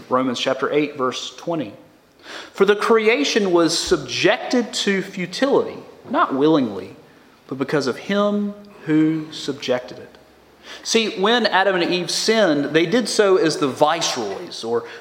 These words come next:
the regents or the stewards or caretakers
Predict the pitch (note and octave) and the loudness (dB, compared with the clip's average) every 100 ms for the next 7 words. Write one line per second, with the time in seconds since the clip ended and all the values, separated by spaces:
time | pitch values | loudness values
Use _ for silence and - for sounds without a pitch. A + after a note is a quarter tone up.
0 | - D#3 C#3 F3 G#3+ E3+ A#2 G2+ - - | 0 2 2 2 2 0 -2 -6 -10 -10
1 | - C3+ C3+ - - - A3 A#3 F3+ A#2+ | -4 -2 -2 -2 -4 0 2 4 4 2
2 | G2+ G2+ - C#3 B2+ - - A#3+ G#3 D#3+ | -2 -6 -6 -2 -2 -2 2 2 2 0
3 | B2+ A#2 G#2 | -2 -2 -10